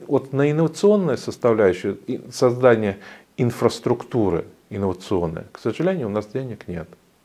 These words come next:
Денег нет прежде всего, что неграмотно используются ресурсы республики, не создаётся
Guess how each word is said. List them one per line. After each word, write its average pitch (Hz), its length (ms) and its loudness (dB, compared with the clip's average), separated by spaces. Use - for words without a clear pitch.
Денег 139 400 -6
нет 151 140 -8
прежде 104 260 -6
всего, 117 320 -4
что - 260 -8
неграмотно 117 880 0
используются 101 760 -4
ресурсы 139 540 -8
республики, 87 760 -10
не 110 120 -4
создаётся 113 840 0